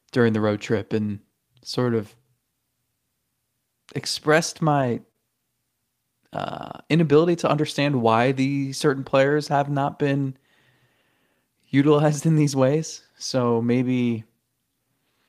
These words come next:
maybe I'm to thank. I don't know. Um, I, look, it,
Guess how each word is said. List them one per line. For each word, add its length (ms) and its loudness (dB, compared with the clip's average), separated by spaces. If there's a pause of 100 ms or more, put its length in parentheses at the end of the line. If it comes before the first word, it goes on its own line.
(880)
maybe 240 -2
I'm 120 0
to 60 0
thank. 600 -6
I 80 -6
don't 140 -2
know. 280 -4 (380)
Um, 600 -6 (680)
I, 380 -2 (260)
look, 320 0
it, 180 -2